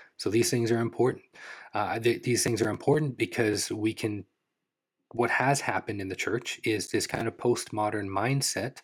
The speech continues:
um, of subjective truth has infiltrated the church. And I've experienced it personally, and I, maybe you have too, but an example of, you know, you're sitting in a Bible study, you read a passage,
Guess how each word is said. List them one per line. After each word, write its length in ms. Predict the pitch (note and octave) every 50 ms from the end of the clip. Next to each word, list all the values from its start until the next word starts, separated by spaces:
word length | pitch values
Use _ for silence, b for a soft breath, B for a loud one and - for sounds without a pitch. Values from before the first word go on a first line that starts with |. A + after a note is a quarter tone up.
| B B B B B B B B
um, 260 | G#2 G2+ G#2 G2+ G2+ -
of 160 | A#2 A2 G2
subjective 760 | - - - A2 G#2 G#2 G#2 A2 G#2+ - - - G2+ F#2 -
truth 440 | - - - C#3+ C#3+ A#2+ G#2+ G2+ - -
has 400 | - - A#2 A#2 B2+ C3 B2+ -
infiltrated 840 | - - A2+ G#2 - - G#2+ G2+ - - G2+ G2 G2 G2+ G2+ F#2+ - B B B B B B B
the 120 | G2+ G#2 G2+
church. 460 | - - - D3+ C3+ - - - -
And 80 | G2+ F#2+
I've 240 | F#2 G2 G#2 G2+
experienced 640 | A2+ - - - - G#2+ G#2 G#2+ A2 A2 G#2+ - -
it 120 | B2 - -
personally, 600 | - A#2 A#2+ A#2 - B2+ B2+ B2+ B2+ B2+ A#2 - -
and 80 | G#2
I, 160 | G2+ G2+ G2+ G2+ - -
maybe 200 | G#2+ A2+ A#2 A2+
you 200 | G#2+ A2+ B2 A2+
have 280 | G#2 G#2+ A2 G#2+ - -
too, 320 | - - A2 C3 D3+ C#3+
but 220 | - G#2 G#2 - - _ _ _ _ _ - -
an 60 | A2+
example 480 | G2+ F#2 - A2 A2 A2 - A2+ G#2+
of, 160 | G2+ F#2+ - - B B B B B B
you 80 | A2+ A2+
know, 200 | A2+ G#2 - - _ -
you're 100 | A#2+ G#2+
sitting 300 | - - - B2 B2 B2+
in 80 | B2
a 40 | A#2+
Bible 240 | A#2+ A2 A2 G#2+ G#2
study, 360 | - - G#2 G#2 G#2+ A2 G#2+ - _ _
you 240 | - G#2 G2+ G2 G2+
read 160 | G#2+ A2 A2+
a 40 | A2+
passage, 560 | - - G#2+ G#2+ G2+ - - G#2+ G2 - -